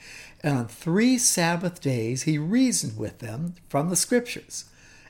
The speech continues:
explaining and proving that Christ had to suffer and rise from the dead.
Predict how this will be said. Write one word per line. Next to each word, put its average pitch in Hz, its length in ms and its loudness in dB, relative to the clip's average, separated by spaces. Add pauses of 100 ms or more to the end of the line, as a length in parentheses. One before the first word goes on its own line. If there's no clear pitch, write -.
explaining 202 880 0
and 143 180 -2
proving 117 560 -2 (300)
that 127 160 -8
Christ 151 460 -2
had 117 160 -2
to - 100 -8
suffer 220 640 0 (460)
and 104 240 -6
rise 147 420 2
from 151 220 -4
the 139 80 -4
dead. 127 420 -4